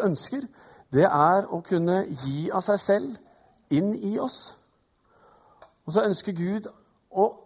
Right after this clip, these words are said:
at dette skal være en gjensidig relasjon, hvor vi får lov til å være sammen med han, og han med oss. Og det var det Gud skapte oss til. Men så skjer det da, at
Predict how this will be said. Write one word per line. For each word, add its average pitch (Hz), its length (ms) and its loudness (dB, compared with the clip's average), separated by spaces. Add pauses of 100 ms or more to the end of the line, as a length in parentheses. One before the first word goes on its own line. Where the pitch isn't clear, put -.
at 202 140 -2
dette 180 180 -4
skal 196 160 6
være 175 140 4
en 190 100 0
gjensidig 190 720 0
relasjon, 214 560 -4 (480)
hvor 170 160 -6
vi 151 240 0
får 190 160 -2
lov 156 160 2
til 190 140 -2
å 185 40 2
være 180 200 4
sammen 175 380 0
med 185 120 -2
han, 233 220 -2 (500)
og 147 80 -10
han 185 320 2
med 175 160 2
oss. 240 200 -4 (1400)
Og 170 160 -6
det 180 320 4
var 175 240 2
det 147 160 2 (640)
Gud 185 400 -6
skapte - 440 -8
oss - 80 -12
til. 240 160 -6 (1500)
Men 180 120 2
så 208 480 4
skjer 202 640 2
det 175 240 4
da, 233 100 -4 (680)
at - 160 -2